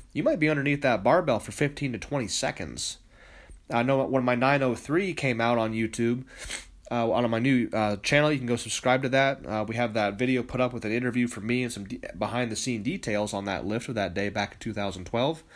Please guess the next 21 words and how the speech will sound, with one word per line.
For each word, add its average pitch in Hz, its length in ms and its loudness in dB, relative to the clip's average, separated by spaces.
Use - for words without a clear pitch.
When 135 140 4
I 131 40 8
was 127 100 4
doing 160 220 2
that 120 180 2
lift, 151 180 2
I 120 120 2
believe 147 440 4
from 117 520 0
the 101 80 -4
handoff 143 760 2
to - 60 -6
the 113 80 -4
press 139 320 0
command 123 400 0
to 117 80 -4
the 104 80 -2
lockout 117 480 0
took 113 240 -4
fourteen - 1000 -4
seconds. - 840 -6